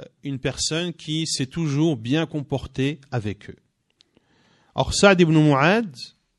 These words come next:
radiyallahu anhu, a été blessé pendant la bataille de Khandaq. Et il était en train de soigner ses blessures à Médine. Ils ont donc envoyé,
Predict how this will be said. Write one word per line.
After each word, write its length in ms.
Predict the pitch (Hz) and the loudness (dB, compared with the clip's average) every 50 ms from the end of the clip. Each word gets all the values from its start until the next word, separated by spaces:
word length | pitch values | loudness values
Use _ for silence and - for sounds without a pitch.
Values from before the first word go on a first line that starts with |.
| _ _ _ _ _ _ _ _ | _ _ _ _ _ _ _ _
radiyallahu 540 | - 123 127 127 135 135 135 139 139 135 139 | -4 -2 -2 -2 -2 -2 -2 -2 -2 -2 -2
anhu, 400 | 127 139 175 208 226 202 151 131 - | -2 -2 -2 0 0 0 -2 -2 -4
a 60 | 147 | -4
été 180 | 147 143 - 156 | -4 0 0 0
blessé 400 | 135 135 160 185 175 - - 233 | 2 2 2 2 2 2 0 0
pendant 240 | 190 185 165 170 165 | 0 2 4 4 4
la 80 | 151 139 | 4 4
bataille 240 | 135 135 - 156 | 2 0 0 0
de 100 | 135 131 | 0 0
Khandaq. 520 | 123 107 - 139 135 120 104 92 92 - - _ - - _ _ _ _ _ _ _ _ _ _ _ _ _ _ _ _ _ _ _ _ _ _ _ _ _ _ _ _ _ _ _ _ _ _ _ _ _ _ _ _ _ _ _ _ - | 0 0 0 0 0 2 0 0 -4 -6 -10 _ -20 -20 _ _ _ _ _ _ _ _ _ _ _ _ _ _ _ _ _ _ _ _ _ _ _ _ _ _ _ _ _ _ _ _ _ _ _ _ _ _ _ _ _ _ _ _ 6
Et 120 | 147 143 | 8 10
il 60 | 147 | 10
était 380 | 151 156 151 151 190 208 214 214 | 10 10 8 8 6 6 6 6
en 100 | 196 170 | 6 4
train 220 | - - - 185 | 2 4 2 4
de 240 | 170 151 147 147 143 131 | 4 4 4 4 2 0
soigner 400 | - - - 185 196 202 190 180 | 0 2 4 6 6 8 6 6
ses 200 | - - 156 139 | 6 4 2 4
blessures 460 | 131 139 143 - - - 233 226 180 | 4 4 2 2 2 2 2 4 4
à 80 | 175 | 4
Médine. 580 | 165 160 151 131 117 123 120 107 101 95 - - - - _ _ _ _ _ _ _ _ _ _ _ _ _ _ _ _ _ _ _ _ _ _ _ _ _ _ _ _ _ _ _ _ | 4 4 2 2 2 0 0 0 -2 -6 -10 -14 -16 -20 _ _ _ _ _ _ _ _ _ _ _ _ _ _ _ _ _ _ _ _ _ _ _ _ _ _ _ _ _ _ _ _
Ils 140 | - 113 113 123 | -4 -2 0 2
ont 40 | |
donc 200 | 131 165 185 - | 2 2 2 2
envoyé, 720 | 180 160 160 135 127 143 139 131 127 135 147 170 196 - | 2 2 2 4 2 2 2 2 2 0 0 -2 -4 -8